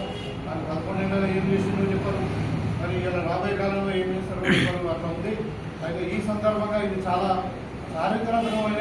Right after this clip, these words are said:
ఈ రెండు బిల్లులు, అంటే బీసీలకు సంబంధించిన మూడు బిల్లులు, ఒకటి, ఆ, రాజకీయ రిజర్వేషన్లు, లోకల్ బాడీ స్థానిక సంస్థలలో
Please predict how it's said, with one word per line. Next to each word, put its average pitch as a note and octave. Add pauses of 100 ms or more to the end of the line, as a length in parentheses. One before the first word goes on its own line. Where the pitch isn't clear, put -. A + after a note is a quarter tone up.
ఈ G#3
రెండు -
బిల్లులు, G#3 (400)
అంటే G#3 (140)
బీసీలకు G3+
సంబంధించిన G3
మూడు G3 (360)
బిల్లులు, A#3+
ఒకటి, G3 (760)
ఆ, D#3+ (640)
రాజకీయ G#3 (140)
రిజర్వేషన్లు, G#3+ (340)
లోకల్ F#3+
బాడీ G3
స్థానిక F#3
సంస్థలలో F#3+